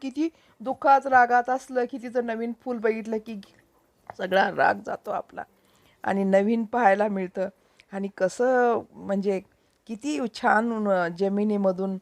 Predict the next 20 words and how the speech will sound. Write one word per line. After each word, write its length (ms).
अंकुरित 580
होतं, 420
मग 140
ते 80
मोठं 400
होतं, 340
मग 260
ते 60
फळ 160
द्यायला 300
तयार 320
होतं 220
आपल्याला 500
आणि 180
आपण 340
ते 80
फळ 160
घेतो, 600
मग 160
खातो. 680